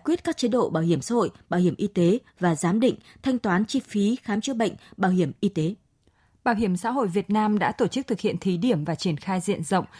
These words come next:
Speaker 2: việc kê khai hồ sơ thu nộp bảo hiểm xã hội, bảo hiểm y tế qua mạng tại các tỉnh, thành phố với hơn ba mươi nghìn doanh nghiệp, góp phần giảm đáng kể thời gian và chi phí đi lại nộp hồ sơ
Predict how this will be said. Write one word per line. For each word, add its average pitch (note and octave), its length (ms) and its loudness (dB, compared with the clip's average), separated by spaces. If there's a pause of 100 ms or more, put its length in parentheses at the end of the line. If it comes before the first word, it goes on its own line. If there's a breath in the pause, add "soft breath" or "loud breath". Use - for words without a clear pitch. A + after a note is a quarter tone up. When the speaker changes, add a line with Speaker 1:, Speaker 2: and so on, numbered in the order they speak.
(120 loud breath)
Speaker 2:
việc F#3+ 240 0
kê A3+ 120 0
khai G#3 200 0
hồ F#3 200 0
sơ G#3+ 360 -2
thu A3 340 2
nộp F#3+ 380 2
bảo D#3+ 100 -2
hiểm D#3+ 160 0
xã - 140 -8
hội, G#3 280 0
bảo D#3+ 140 -4
hiểm D3 100 -2
y F3 80 0
tế F3+ 380 0
qua G#3 140 -2
mạng F#3+ 240 2 (220)
tại D3 180 -2
các - 260 -8
tỉnh, D#3+ 180 0
thành D#3 180 -2
phố F3 340 -2 (280 loud breath)
với G3 180 0
hơn A3+ 280 0
ba A3+ 120 4
mươi A3 120 4
nghìn G3 180 4
doanh F#3+ 200 2
nghiệp, F3+ 160 4 (380 loud breath)
góp C#4 200 0
phần F3+ 220 2
giảm D#3+ 260 0
đáng E3+ 180 2
kể B3 160 0
thời F#3 180 0
gian F#3+ 260 2
và D#3+ 100 -2
chi G3 160 -4
phí F3 220 -2
đi G3+ 160 0
lại F#3 200 0
nộp D#3+ 200 0
hồ E3+ 140 -2
sơ G#3 300 0